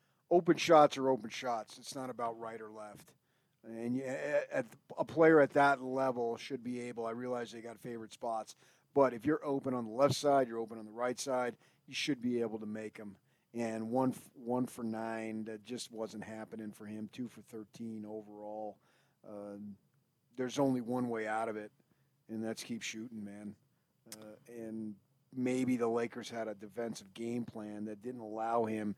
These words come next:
to, to get to the basket the way they did, uh, way he did against New Orleans. Remember, his shooting wasn't as great, maybe not as bad, but it wasn't great in that first game. But then in the second half, he found a way to score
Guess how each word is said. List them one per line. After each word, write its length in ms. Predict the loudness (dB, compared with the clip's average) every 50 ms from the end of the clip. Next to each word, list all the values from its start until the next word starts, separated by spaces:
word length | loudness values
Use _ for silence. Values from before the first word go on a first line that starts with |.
| -8 -14 -20 _ _ _ 2
to, 160 | 2 2 2 0 -10 _ -10
to 100 | -8 -6
get 220 | -2 -2 -2 -2 -2
to 80 | -4
the 100 | -8 -10
basket 640 | -8 -2 0 2 4 4 4 2 0 -2 -6 -8 -8
the 80 | -8 -6
way 440 | -4 -2 -2 0 0 -2 -4 -6 -8 -10
they 180 | -10 -8 -8 -10 -8 -6
did, 300 | -4 -2 -2 -2 -4 -6 -8 -10 -10
uh, 200 | -8 -8 -8 -8 -10 -12 -12
way 180 | -10 -8 -8
he 200 | -8 -6 -8 -8
did 240 | -6 -4 -4 -4 -4
against 360 | -4 -6 -6 -6 -6 -6 -8
New 140 | -8 -8 -6
Orleans. 480 | -4 -2 -2 -2 -2 -4 -6 -10 -8 -6
Remember, 400 | -4 -4 -2 -2 -2 -2 -4 -4 -8 -16 -20 -20 _ 0
his 140 | 0 2
shooting 600 | 2 2 2 4 4 4 4 4 4 2 0 -2
wasn't 340 | -2 -2 -4 -2 -4 -6 -8 -6
as 300 | -6 -4 -4 -4 -4 -6
great, 600 | -10 -14 -16 -8 -4 -2 0 0 -2 -4 -8 -14 -20 _ _ _ _ _ _ _ _ _ _ _
maybe 220 | -2 0 0 0 0
not 180 | 0 0 -2
as 100 | -2 -4
bad, 380 | 0 2 2 2 4 2 0 0
but 80 | -2 -2
it 60 | -2
wasn't 280 | -2 -2 -2 -4 -6 -8
great 420 | -10 -6 -4 -2 -2 -2 -4 -6
in 100 | -8 -10
that 140 | -10 -10 -8 0
first 260 | 2 2 2 2 0
game. 300 | -4 -6 -6 -4 -4 -6 -8 -10 -16 _ _ _
But 200 | 4 4 6 6
then 120 | 6 4 2
in 60 | 2
the 60 | 0
second 320 | 0 2 2 2 0 -2 -4
half, 340 | -4 -2 0 0 0 -2 -4
he 80 | -8
found 300 | -10 -6 -4 -2 -2 -2
a 40 | -2
way 200 | -2 -4 -4 -4
to 80 | -4 -4
score 640 | -4 -4 -4 -2 -2 -2 -2 0 -2 -2 -4 -6